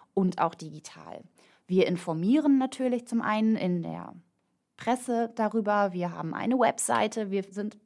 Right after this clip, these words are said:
bei verschiedenen Podcasts zu Gast. Wir sind in verschiedenen Stadtverwaltungen vertreten, bei den Ortsversammlungen, Ortsratsversammlungen,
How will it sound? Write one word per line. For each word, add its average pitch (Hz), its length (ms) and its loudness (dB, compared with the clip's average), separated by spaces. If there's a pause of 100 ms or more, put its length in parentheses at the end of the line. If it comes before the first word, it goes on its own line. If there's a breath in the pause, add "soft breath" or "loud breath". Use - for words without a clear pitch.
(140)
bei 302 160 -8
verschiedenen 196 420 -2
Podcasts - 880 -4 (380 loud breath)
zu 269 200 -6
Gast. - 640 2
Wir 202 140 2
sind 185 240 -4
in 196 160 -4
verschiedenen 208 460 -2
Stadtverwaltungen 214 760 -2
vertreten, 202 760 -4 (460 loud breath)
bei 269 160 2
den 233 160 4
Ortsversammlungen, 208 1400 0
Ortsratsversammlungen, 196 1600 -6